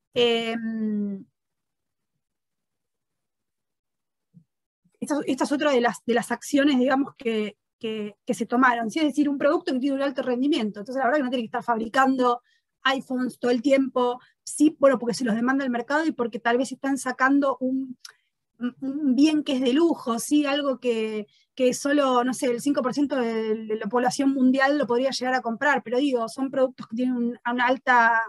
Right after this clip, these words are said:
un alto ciclo de vida. Hay iPhones que están dando vuelta por el mundo que tienen, no sé, cinco años, cuatro años, y que se compran usados y se compran con piezas recambiadas, por ejemplo, ¿no? Y el tema de las devoluciones.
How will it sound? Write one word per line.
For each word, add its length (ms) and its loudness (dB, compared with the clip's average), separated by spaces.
un 200 0
alto 220 -2
ciclo 260 -2
de 140 2
vida. 340 4
Hay 140 -2
iPhones 480 -4
que 80 -6
están 180 -2
dando 220 0
vuelta 240 0
por 140 -4
el 80 -4
mundo 420 2
que 80 -10
tienen, 460 -2
no 140 -4
sé, 220 0
cinco 420 2
años, 400 2
cuatro 340 0
años, 480 0
y 100 -6
que 100 -2
se 140 -2
compran 460 2
usados 520 2
y 60 -2
se 100 -2
compran 340 -2
con 220 -2
piezas 320 -2
recambiadas, 880 -2
por 120 -8
ejemplo, 600 -8
¿no? 300 -4
Y 80 4
el 80 0
tema 160 4
de 60 4
las 140 2
devoluciones. 960 -2